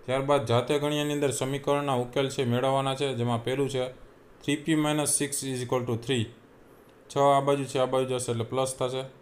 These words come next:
તો ત્રણ ને છ નવ, તો થ્રી પી બરાબર નવ. ત્રણ ગુણાકારમાંથી ભાગાકારમાં જાય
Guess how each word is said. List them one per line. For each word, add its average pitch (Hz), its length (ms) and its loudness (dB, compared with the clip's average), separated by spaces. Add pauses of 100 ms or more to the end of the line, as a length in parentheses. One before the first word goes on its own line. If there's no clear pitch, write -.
(680)
તો 117 120 -2
ત્રણ 135 320 0
ને 143 180 0
છ 139 120 -4
નવ, 127 420 4 (240)
તો 113 80 -6
થ્રી 135 200 -8
પી 135 160 -4
બરાબર 127 380 2
નવ. 120 320 2 (600)
ત્રણ 131 300 -2
ગુણાકારમાંથી 131 520 -2
ભાગાકારમાં 123 640 0
જાય 104 160 -2